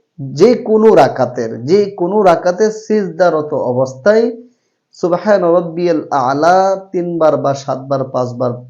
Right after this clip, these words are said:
বা সাতবার পড়ার পর আপনি দোয়াটা পড়বেন। আর এই দোয়াটা পড়ে আল্লাহর কাছে, এ, যা চাইবেন তাই আল্লাহ তাআলা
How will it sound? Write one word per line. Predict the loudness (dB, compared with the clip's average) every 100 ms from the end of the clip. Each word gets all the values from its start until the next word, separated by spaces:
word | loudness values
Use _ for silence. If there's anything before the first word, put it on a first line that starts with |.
| _ _ -6
বা | -4
সাতবার | -2 -4 -2 -2 -4 -4
পড়ার | -2 0 0
পর | -2 -2 2 2 2 -6 -20 _ _ _ -6
আপনি | -6 -4 -6 -8 -12 _ _ _ _ _ _ -20 -20 _ -8
দোয়াটা | 0 0 0 -4
পড়বেন। | -4 -4 -4 -8 -10 -6
আর | -6
এই | -2 0 0
দোয়াটা | 2 0 0 -4
পড়ে | 0 4 6 4 0 -10 _ _ -6
আল্লাহর | -4 0 0 0
কাছে, | -6 -4 -2 -2 -6 -18 _ _ -4
এ, | -2 0 2
যা | 2 2
চাইবেন | 2 0 0 -6 -4 0
তাই | 0 0
আল্লাহ | -2 -4 -2
তাআলা | -4 -4 -8